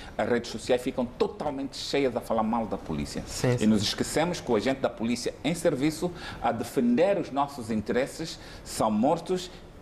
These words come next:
Speaker 1: e ninguém fala. Nós, eh, fingimos que nada aconteceu.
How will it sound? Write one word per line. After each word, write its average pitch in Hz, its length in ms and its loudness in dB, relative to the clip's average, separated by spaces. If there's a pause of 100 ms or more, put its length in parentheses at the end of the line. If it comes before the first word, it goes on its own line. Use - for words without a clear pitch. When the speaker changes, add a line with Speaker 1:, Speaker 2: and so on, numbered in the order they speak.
Speaker 1:
e 127 60 6
ninguém 120 380 4
fala. 87 480 -2 (260)
Nós, 107 580 4
eh, 131 100 0 (640)
fingimos 123 540 4
que - 80 -2
nada 107 260 2
aconteceu. 85 580 -8